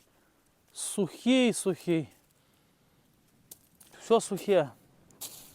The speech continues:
Дуже сухо. О, все, пересушено. Фу, не знаю, йду. У мене тут в загальному, щоб ви розуміли, такий рів.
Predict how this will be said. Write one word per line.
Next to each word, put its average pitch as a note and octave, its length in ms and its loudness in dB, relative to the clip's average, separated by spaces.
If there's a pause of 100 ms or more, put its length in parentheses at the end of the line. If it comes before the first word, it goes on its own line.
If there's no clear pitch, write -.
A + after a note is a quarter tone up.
(1200)
Дуже F3 340 0
сухо. - 400 -6 (960)
О, E3 40 -14 (300)
все, G3+ 220 -10 (840)
пересушено. D#3 640 -4 (2500)
Фу, G3+ 360 2 (180)
не G3 120 -4
знаю, F3+ 360 0
йду. F#3 240 2 (1120)
У D#3 40 -8
мене F3 160 0
тут E3+ 140 -2
в - 20 -6
загальному, E3+ 580 6 (500)
щоб C#3+ 120 -10
ви D#3+ 100 2
розуміли, D#3+ 420 0
такий D3+ 360 -2
рів. F3+ 300 6